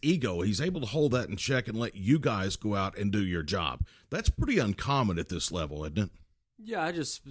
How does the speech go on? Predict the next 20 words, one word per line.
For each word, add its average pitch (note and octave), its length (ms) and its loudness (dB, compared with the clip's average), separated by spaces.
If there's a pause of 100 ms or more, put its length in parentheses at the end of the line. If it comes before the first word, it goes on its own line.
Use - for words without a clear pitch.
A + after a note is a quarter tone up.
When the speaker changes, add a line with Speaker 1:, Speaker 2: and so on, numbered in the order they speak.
Speaker 2:
it, F3 280 2
I F3 160 2
think E3 180 4
it B2+ 60 0
speaks - 420 0
to A#2+ 80 -2
the G2+ 100 -4
man G2 300 -4
he F2 140 -4
is. G#2+ 180 -8
I C#3 40 -10
Speaker 1:
Yep. C3+ 100 -6
Speaker 2:
think A#2 100 -2
it A2 40 -2
was G2+ 160 -6
the G#2+ 40 -6
man, G#2+ 480 -4
the, A#2 180 -2
you A2+ 120 0
know, G#2+ 300 -2